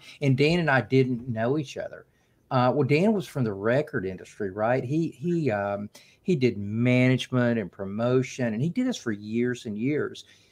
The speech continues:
And so I, I go to Dan and I'm going, um, you know, "You're a record guy." None of the record guys have got decent hi-fi.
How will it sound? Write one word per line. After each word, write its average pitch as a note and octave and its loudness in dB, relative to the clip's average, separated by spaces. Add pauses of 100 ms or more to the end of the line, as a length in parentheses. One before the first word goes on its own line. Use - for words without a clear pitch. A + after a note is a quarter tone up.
(240)
And D3+ 0
so D#3 2
I, C3 6 (160)
I C3 4
go D3 6
to B2 4 (300)
Dan D3+ 2
and A2+ 2
I'm A2+ 2
going, A#2 2 (380)
um, A#2 2 (260)
you C3+ 2
know, G#2 -6
"You're D#3 2
a A2 2
record A#2 -2
guy." A2+ 0 (160)
None G3+ 4
of E3+ 2
the C3+ 0
record A2+ -2
guys G2 0
have G2 -14
got G2 -2 (200)
decent - -6
hi-fi. G#2 -4